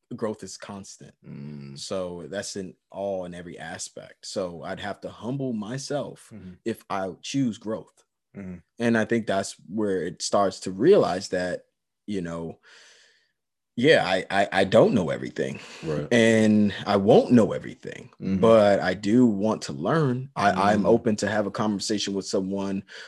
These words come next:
Speaker 1: who may not come from the same background as myself,
Speaker 2: Mm-hmm.
Speaker 1: because you have, you have a history, you have a
Speaker 2: Mm-hmm.
Speaker 1: story as to why you are the way you are, or why
Speaker 2: Mm-hmm.
Speaker 1: you feel how you feel, no different than I do.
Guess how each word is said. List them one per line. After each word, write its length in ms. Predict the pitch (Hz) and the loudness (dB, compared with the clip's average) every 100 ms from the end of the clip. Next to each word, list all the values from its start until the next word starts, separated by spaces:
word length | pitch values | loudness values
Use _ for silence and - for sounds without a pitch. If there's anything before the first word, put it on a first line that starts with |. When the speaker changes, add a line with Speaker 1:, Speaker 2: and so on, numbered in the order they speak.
| - | -2
Speaker 1:
who 180 | 120 107 | 2 2
may 160 | 107 | 2
not 200 | 104 92 | 0 -2
come 160 | - 107 | -2 -4
from 160 | - | -4
the 80 | 98 | -4
same 300 | - 104 98 | -4 -4 -4
background 760 | 92 95 98 98 101 95 95 85 | -4 -4 -4 -4 -4 -4 -8 -8
as 260 | 98 92 87 | -8 -8 -8
myself, 760 | 92 80 - 170 131 90 - - | -10 -6 0 4 4 0 -10 -14
Speaker 2:
Mm-hmm. 140 | 92 90 | -8 -6
Speaker 1:
because 480 | 107 110 98 98 | -2 0 0 0
you 160 | 107 127 | -2 0
have, 480 | 127 107 101 95 - _ _ - _ _ _ _ - | 0 0 -2 -4 -10 _ _ -20 _ _ _ _ 0
you 140 | 143 | 4
have 220 | 160 131 104 | 4 4 0
a 40 | |
history, 540 | 104 - - 50 - - | -4 -4 -8 -14 -6 2
you 120 | 143 | 4
have 200 | 143 92 | 6 4
a 40 | |
Speaker 2:
Mm-hmm. 60 | 87 | 0
Speaker 1:
story 320 | 98 104 98 | 2 2 2
as 100 | 98 | 2
to 100 | 107 | -2
why 420 | 101 101 117 131 | -2 2 4 4
you 300 | 110 104 98 | 2 0 -2
are 180 | 101 98 | -4 -4
the 100 | 90 | -6
way 120 | 92 | -8
you 220 | 87 90 - | -10 -10 -10
are, 280 | - 58 - | -10 -12 -8
or 100 | 101 | -4
why 280 | 98 120 139 | 4 4 6
Speaker 2:
Mm-hmm. 80 | 127 | 4
Speaker 1:
you 60 | |
feel 260 | 113 107 95 | 0 -2 -2
how 140 | 101 | -4
you 200 | 80 71 | -6 -10
feel, 320 | - - 69 67 | -10 -8 -6 0
no 120 | 139 | 0
different 320 | 151 143 113 | 2 0 0
than 140 | 101 | -2
I 240 | - 180 196 | -4 -4 -4
do. 280 | 80 73 | -8 -12